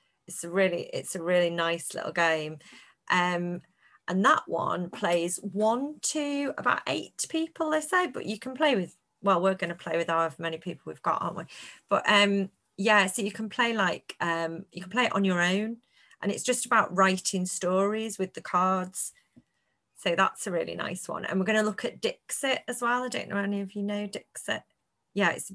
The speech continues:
beautiful, like, the artwork's beautiful. Yeah, Dan's nodding. There's lots of people nodding. <laughs> So that's a really beautiful one. And again, that's one that you could kind of, um, you could kind of make, really,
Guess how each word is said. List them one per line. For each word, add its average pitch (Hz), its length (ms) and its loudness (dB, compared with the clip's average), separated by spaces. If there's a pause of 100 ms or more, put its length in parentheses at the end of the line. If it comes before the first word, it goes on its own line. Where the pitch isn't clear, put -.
(120)
beautiful, 190 560 -2
like, 160 180 0
the 175 120 -4
artwork's 175 520 2
beautiful. 165 600 -6
Yeah, 165 380 -4 (140)
Dan's 175 360 -14
nodding. 202 480 -12
There's 190 140 -6
lots 190 200 -6
of - 60 -16
people 180 240 -8
nodding. 170 420 -6 (300)
<laughs> - 120 -4 (360)
So - 120 -4
that's 220 300 2
a 233 40 0
really 196 180 0
beautiful 175 500 -6
one. - 340 -6 (420)
And 214 140 0
again, 226 380 2
that's - 320 0
one 247 220 2
that 190 120 -8
you 185 140 -6
could - 260 -8
kind 165 380 -2
of, 160 320 -4
um, 160 600 -2 (840)
you 180 160 -8
could - 220 -8
kind 165 260 -4
of 156 120 -6
make, 175 540 -4
really, 262 640 2